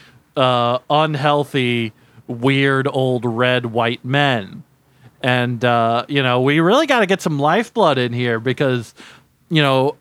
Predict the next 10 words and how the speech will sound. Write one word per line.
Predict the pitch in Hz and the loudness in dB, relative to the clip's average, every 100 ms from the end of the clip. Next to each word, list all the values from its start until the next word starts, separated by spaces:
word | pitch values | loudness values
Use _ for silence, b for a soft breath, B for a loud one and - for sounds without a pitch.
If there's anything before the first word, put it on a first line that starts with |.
| _ _ _ _ | _ _ _ _
a | 156 | 0
lot | 147 160 226 330 | 4 4 4 2
of | 285 | 2
the | 185 | 0
viewership, | 147 180 277 226 147 131 143 | 0 2 2 0 0 0 0
I | 165 | -2
think | 240 | 0
about | 214 185 175 | 2 0 -2
fifty | - 170 190 - 196 | -2 0 0 -2 -4
percent | 170 170 - 143 175 | -2 -2 0 0 0